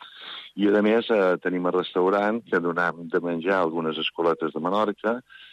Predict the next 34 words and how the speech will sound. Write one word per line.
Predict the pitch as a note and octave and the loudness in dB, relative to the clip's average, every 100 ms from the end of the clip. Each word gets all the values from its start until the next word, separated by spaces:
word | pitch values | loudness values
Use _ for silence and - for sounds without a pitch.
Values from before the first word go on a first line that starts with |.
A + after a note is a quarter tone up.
| - _ | -20 _
i | G2+ F#2 F2+ E2 | -6 -2 0 0
fem | D#2+ D#2+ | 0 -2
càterings, | G2 G#2 G#2 G2+ A#2 A2+ | -2 -2 0 0 -2 0
i | F#2 | 0
obrim | E2+ E2+ | 2 0
un | F2 E2 | 0 0
dia | F2 | 0
a | D#2+ | 0
la | - | -4
setmana, | F2 F2 F2+ F#2+ | -4 0 0 0
que | F#2+ | -2
és | E2+ | -4
el | E2 | -4
dijous, | E2+ E2+ F#2 F#2 | -2 0 2 2
perquè | - F#2+ E2+ | -2 -6 -6
la | F2 | -4
gent | E2 E2+ F2+ | -2 -2 0
vegi | E2+ E2 E2 | -2 -2 -6
un | F2 | -4
poc | F2 D#2+ | -4 -4
amb | E2+ E2 | -4 -4
un | E2+ | -4
menú | E2+ E2+ F2+ E2 _ - - - - | -2 0 0 -2 _ -20 -18 -16 -10
econòmic | - F#2 G2+ G2 F#2+ G#2 G#2+ | -4 0 2 2 0 -2 -4
el | F#2 F2+ - | -4 -4 -2
que, | E2+ E2+ D#2+ E2 | 0 2 2 0
el | D#2 D#2+ | -2 -6
que | E2 | -6
preparen | E2+ E2 - F2 F2+ G2 A2+ _ _ - _ | -4 -2 0 0 0 -2 -6 _ _ -20 _
els | F2+ F2 - - | -4 -4 -6 -2
treballadors | F2 F2 F2 F#2+ F2+ | 0 2 4 2 0
d'inserció | F2 - F2 - A2+ A2+ | -6 -4 -4 -2 0 0
que | E2+ | 0
tenim | E2+ E2 E2 | -6 -6 -4